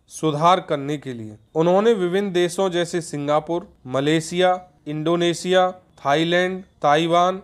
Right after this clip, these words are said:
और अन्य क्षेत्रों में प्रचार किया है और निकट भविष्य में भी वह ऐसा करना जारी रखेंगे।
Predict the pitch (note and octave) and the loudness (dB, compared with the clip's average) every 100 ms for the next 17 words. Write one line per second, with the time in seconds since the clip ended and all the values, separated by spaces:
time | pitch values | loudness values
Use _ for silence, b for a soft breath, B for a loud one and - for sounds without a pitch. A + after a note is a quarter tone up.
0 | _ F3 F#3+ G3+ - - F#3 G#3 A3 A3 | _ 2 4 2 -2 -4 -2 0 -2 -4
1 | - - D#3 - F#3+ F#3 D3 A2+ _ _ | -6 -8 -8 -2 0 0 -2 -6 _ _
2 | - D3 F3 F3 D#3+ - B2 B2 C3+ A#2 | -14 -8 2 2 2 -2 -4 -4 -4 -10
3 | _ - D#3+ F#3 G3+ F3 E3 G3 F#3 D3 | _ -2 4 6 6 2 0 2 2 -2
4 | D3+ E3 - G3+ G#3 F#3+ A#2+ - _ C#3+ | -4 -4 -2 -2 0 -2 -6 -10 _ -2
5 | D#3 F#3 A3 E3+ F3+ F3 G#3 F3+ D#3+ F3 | 2 4 2 2 0 2 2 2 -2 0
6 | E3+ A#2+ _ _ _ B2+ B2 D3 D#3+ G3 | -2 -2 _ _ _ -18 -2 4 4 4
7 | D3 - - B2+ B2+ | -2 -4 -16 -18 -18